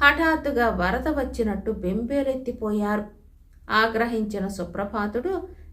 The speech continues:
రామశేఖరుడి నాలుక తెగ నరికించాలని భావించాడు. కానీ అంతలోనే ఆయనకు మరొక ఆలోచన వచ్చింది.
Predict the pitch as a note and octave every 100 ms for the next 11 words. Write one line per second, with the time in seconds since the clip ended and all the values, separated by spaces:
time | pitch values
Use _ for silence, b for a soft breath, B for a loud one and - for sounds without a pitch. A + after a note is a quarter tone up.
0 | - D#3+ E3+ C4+ E4+ E4 C#4+ D4 C#4+ C4+
1 | C4 A3+ F3+ F3+ A3+ E4+ E4 D#4+ G3 F#3+
2 | C4 B3+ A#3+ A#3 G#3+ G#3 F#3 F3 A#3 A#3
3 | A#3 G3+ F#3 - E3 E3+ E3+ - - -
4 | - - - - A3+ D#4+ F4 D4+ D4+ C4+
5 | B3+ C4 C4+ B3+ B3 A#3+ G#3+ G3+ G#3 A#3+
6 | G#3+ F#3 F3+ A#3 B3+ B3+ B3+ C4 C4 A#3+
7 | G#3+ F#3 - F#3 F#3+ G3